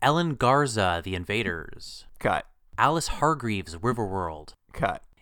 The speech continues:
Speaker 1: Jamie Hamilton, Galactica nineteen eighty.
Speaker 2: Cut.
Speaker 1: Pamela Williams, Beyond Westworld.
Speaker 2: Cut.
Speaker 1: Karen Valentine, America twenty-one hundred.
Speaker 2: Cut.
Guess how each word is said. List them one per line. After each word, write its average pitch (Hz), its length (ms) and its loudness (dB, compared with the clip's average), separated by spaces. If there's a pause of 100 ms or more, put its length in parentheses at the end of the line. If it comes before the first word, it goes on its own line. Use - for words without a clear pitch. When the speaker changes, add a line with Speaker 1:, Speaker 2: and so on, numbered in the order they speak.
(100)
Speaker 1:
Jamie 156 320 2
Hamilton, 147 500 -2
Galactica 104 480 -2
nineteen 107 400 -4
eighty. 90 420 -10 (200)
Speaker 2:
Cut. - 300 -4 (460)
Speaker 1:
Pamela 170 380 4
Williams, 135 560 2
Beyond 104 300 -4
Westworld. 92 600 -6 (180)
Speaker 2:
Cut. - 260 0 (340)
Speaker 1:
Karen 147 360 0
Valentine, 127 600 2
America 104 380 -2
twenty-one 117 360 -2
hundred. 104 340 -4 (100)
Speaker 2:
Cut. 110 260 2